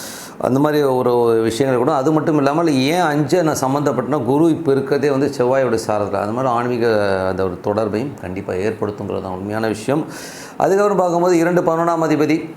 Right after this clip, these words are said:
உங்களுக்கு வந்து நாலுல இருக்கும்போது என்ன மாதிரி விஷயங்கள் ஏற்படுத்தும் அப்படின்போது, சொ-, சொத்துக்கள், சொத்துக்கள் சார்ந்த விஷயங்கள் ரொம்ப சிறப்பாக இருக்கும். அதுல வந்து பார்த்தீங்கன்னா, அதுல நல்ல வரவுகள் வர்றதுக்கான வாய்ப்புகளும் ரொம்ப நல்லா இருக்குங்க. So, எல்லாமே ரொம்ப சிறப்பான விஷயங்கள் தான். அதுக்கப்புறம் பார்த்தீங்கன்னா, உங்களுக்கு மூணாம் அதிபதி,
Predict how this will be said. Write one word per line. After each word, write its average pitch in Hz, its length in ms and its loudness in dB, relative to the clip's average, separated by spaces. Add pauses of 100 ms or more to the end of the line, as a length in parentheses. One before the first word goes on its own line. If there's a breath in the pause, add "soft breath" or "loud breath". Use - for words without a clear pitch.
உங்களுக்கு 123 320 0
வந்து 127 480 2
நாலுல 127 340 2
இருக்கும்போது 113 480 0 (340)
என்ன 101 180 -4
மாதிரி 113 200 0
விஷயங்கள் 95 460 -4
ஏற்படுத்தும் 95 380 -6 (100)
அப்படின்போது, 107 360 0 (220)
சொ-, 107 160 2
சொத்துக்கள், 131 420 -2
சொத்துக்கள் 139 280 0
சார்ந்த 117 260 0
விஷயங்கள் 110 400 0
ரொம்ப 107 140 -2
சிறப்பாக 110 440 -2
இருக்கும். 113 280 -4 (540 loud breath)
அதுல 131 300 2
வந்து 147 100 2
பார்த்தீங்கன்னா, 127 520 2
அதுல 120 220 0
நல்ல 117 260 2
வரவுகள் 127 480 2
வர்றதுக்கான 110 460 0
வாய்ப்புகளும் 104 400 -2
ரொம்ப 95 200 -4
நல்லா 98 260 0
இருக்குங்க. 98 240 -4
So, - 220 -6
எல்லாமே 98 200 -4
ரொம்ப 104 200 -2
சிறப்பான 104 460 -2
விஷயங்கள் 101 440 -4
தான். 139 140 0
அதுக்கப்புறம் 147 460 0
பார்த்தீங்கன்னா, 143 300 0
உங்களுக்கு 117 200 0
மூணாம் 160 460 0
அதிபதி, 123 360 -2